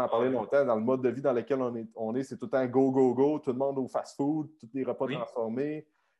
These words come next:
Speaker 1: euh, des repas congelés. Il n'y avait pas ça dans le guide alimentaire canadien, même si,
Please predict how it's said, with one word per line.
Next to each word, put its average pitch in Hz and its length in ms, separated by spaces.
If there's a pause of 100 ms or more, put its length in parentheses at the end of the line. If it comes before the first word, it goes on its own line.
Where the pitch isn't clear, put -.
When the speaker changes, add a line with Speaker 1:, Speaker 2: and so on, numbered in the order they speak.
(100)
Speaker 1:
euh, 101 120
des 107 120
repas 110 280
congelés. 120 440 (260)
Il 95 40
n'y 104 80
avait 131 160
pas 156 120
ça 170 180
dans 147 100
le 120 80
guide 131 160
alimentaire 120 440
canadien, 117 440
même 127 400
si, 127 520